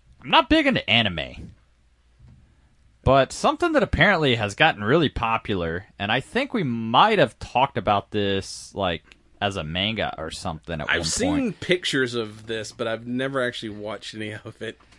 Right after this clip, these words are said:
Speaker 1: So,
Speaker 2: looks fucked up.
Speaker 1: Chainsaw Man, which is a hit series manga, is getting a anime adaptation, and the first trailer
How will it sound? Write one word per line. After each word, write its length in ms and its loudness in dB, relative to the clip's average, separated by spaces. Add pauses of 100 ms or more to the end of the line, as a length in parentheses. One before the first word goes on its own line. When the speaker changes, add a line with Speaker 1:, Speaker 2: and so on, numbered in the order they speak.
(120)
Speaker 1:
So, 260 2
Speaker 2:
looks 220 2
fucked 340 -6
up. 140 -10 (360)
Speaker 1:
Chainsaw 480 2
Man, 460 0 (100)
which 220 -6
is 140 -10
a 180 -6
hit 220 -12
series 440 -6
manga, 580 -4
is 360 -4
getting 460 -8
a 220 -6
anime 480 -6 (200)
adaptation, 1080 -10
and 440 -10
the 280 -10
first 400 -12
trailer 480 -6